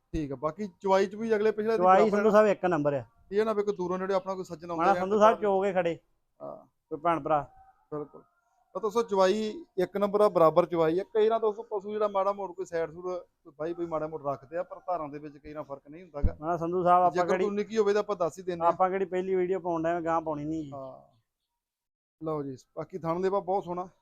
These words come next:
Speaker 1: ਥਣ ਦੀ ਇੱਕ ਵਾਰੀ ਤੁਹਾਨੂੰ ਬਿਲਕੁਲ ਆਪਾਂ ਸਾਈਜ਼
Speaker 2: ਜਿੱਧਰ
Speaker 1: ਥੋੜ੍ਹਾ
Speaker 2: ਦੀ
Speaker 1: ਨੇੜੇ
Speaker 2: ਮਰਜ਼ੀ
Speaker 1: ਦਿਖਾ
Speaker 2: ਪਾਓ।
Speaker 1: ਦਈਏ।
Speaker 2: ਇਹ ਨਹੀਂ ਕੋਈ ਚੱਕਰ।
Speaker 1: ਲਓ।
Speaker 2: ਆਂਦੀ ਨਹੀਂ ਕੁਛ ਕਰਮ ਵਾਲੀ।
Speaker 1: ਲਓ।
Speaker 2: ਠੰਡੀ
Speaker 1: ਬਾਕੀ
Speaker 2: ਧੀਰੀ।
Speaker 1: ਠੰਡੀ ਧੀਰੀ ਆ, ਸੀਲ ਸਾਊ ਆ, ਠੀਕ ਆ ਜੀ।
Speaker 2: ਹਾਂ।
Speaker 1: ਬਾਕੀ ਤੁਸੀਂ ਸ਼ਰੀਫੀਆਂ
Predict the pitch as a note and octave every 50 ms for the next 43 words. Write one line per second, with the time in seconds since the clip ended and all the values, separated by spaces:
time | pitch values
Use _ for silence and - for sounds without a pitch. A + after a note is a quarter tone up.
0 | _ _ _ _ - D3 C#3+ D3 C#3+ C#3+ D#3+ D3 - D#3+ D#3+ D#3+ D#3+ D3+ B2+ B2
1 | D#3+ D#3+ D#3 E3 E3 - D#3+ C#3+ - - C#3 C3+ C3+ D3 E3+ D#3+ F3+ - - F#3+
2 | G3 F3+ D#3+ C#3 C#3 D#3 F3 E3 D3+ D3+ D3+ C3+ A#2+ - _ _ _ _ _ _
3 | _ _ _ _ _ _ _ _ _ _ _ _ _ _ _ _ _ - D3 D#3
4 | E3 E3+ F3 F3 E3+ D3 C#3+ B2+ - B2 A#2 A2 - _ _ _ _ _ _ _
5 | _ _ _ _ _ _ _ _ _ _ _ _ - C#3 C3 C#3 D3 D3+ D#3+ E3
6 | D#3+ E3 E3+ E3+ D#3 C#3 C#3 C3+ B2+ B2+ B2+ C3 C#3 E3 G3 F#3+ _ _ _ _
7 | _ _ _ _ _ _ _ _ _ _ _ _ - C#3 C3 C#3+ D3 D#3 D3+ D3
8 | D#3 - B2+ - F#3+ G3 A3 A#3 A#3 - A3 G#3+ F#3 F#3+ G3 G#3+ G#3 - - F3
9 | F3+ F#3 F3+ E3+ D3 D#3+ D3+ C#3+ C#3 D3 C#3 D3 D#3 E3+ F#3 F3+ E3 E3 D#3+ -
10 | E3+ F3 F3 E3+ D#3+ F3+ E3+ - D#3 D3+ D3+ - - D#3 E3+ E3+ E3